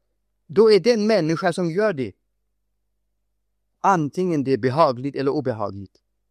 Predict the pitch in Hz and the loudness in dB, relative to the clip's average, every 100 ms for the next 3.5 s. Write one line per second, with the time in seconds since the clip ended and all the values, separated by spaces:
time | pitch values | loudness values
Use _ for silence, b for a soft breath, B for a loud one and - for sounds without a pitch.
0 | _ _ _ _ _ _ _ _ _ - | _ _ _ _ _ _ _ _ _ -6
1 | 147 - 185 - - 160 - - - _ | -6 0 0 0 -4 -6 -8 -16 -20 _
2 | 135 123 139 147 139 135 - - 107 139 | -6 -2 0 0 -2 -8 -14 -12 -4 -4
3 | 101 - - - _ | -4 -8 -8 -8 _